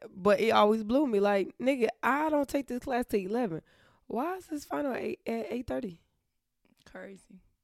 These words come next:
Speaker 2: Absolutely wild. Well, that was my rant for the day. Shout out
Speaker 1: Alright.
Speaker 2: to that professor. He was real
Speaker 1: Yeah,
Speaker 2: nice.
Speaker 1: shout out, shout out.
Speaker 2: Um, I'm trying to think. I haven't done too much this week, I don't think.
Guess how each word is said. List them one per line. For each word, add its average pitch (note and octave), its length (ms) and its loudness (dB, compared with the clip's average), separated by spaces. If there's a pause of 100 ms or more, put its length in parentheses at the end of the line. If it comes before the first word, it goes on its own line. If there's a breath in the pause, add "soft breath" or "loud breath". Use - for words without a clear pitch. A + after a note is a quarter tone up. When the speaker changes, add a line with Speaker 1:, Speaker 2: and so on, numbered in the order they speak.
(220)
Speaker 2:
Absolutely A3+ 520 -14
wild. F#3+ 360 -14 (160)
Well, A3 240 -20 (100)
that A#3 120 -20
was G#3 100 -20
my G#3 220 -18
rant F#3+ 140 -20 (140)
for - 80 -10
the G3 100 -10
day. G#3 300 -16 (280)
Shout F#3+ 120 -12
out - 120 -4
Speaker 1:
Alright. F3+ 180 -6
Speaker 2:
to A#3 80 -12
that A3 180 -12
professor. G3 400 -16
He A3+ 160 -12
was G3 140 -12
real G3+ 180 -6
Speaker 1:
Yeah, G3 100 -2
Speaker 2:
nice. G3 140 -6
Speaker 1:
shout G#3+ 160 -6
out, E3+ 220 -4
shout F#3+ 200 -8
out. D#3+ 220 -8 (380 soft breath)
Speaker 2:
Um, G3 540 -6 (840 loud breath)
I'm F#4 380 -6
trying A3 260 -6
to G#3 40 -14
think. G#3+ 320 -10 (100)
I D4 120 -8
haven't C#4+ 500 -10 (840)
done A3+ 240 -8
too A3 140 -12
much G3 280 -8
this F#3+ 220 -20
week, F#3+ 220 -20
I - 80 -18
don't - 220 -20
think. - 240 -20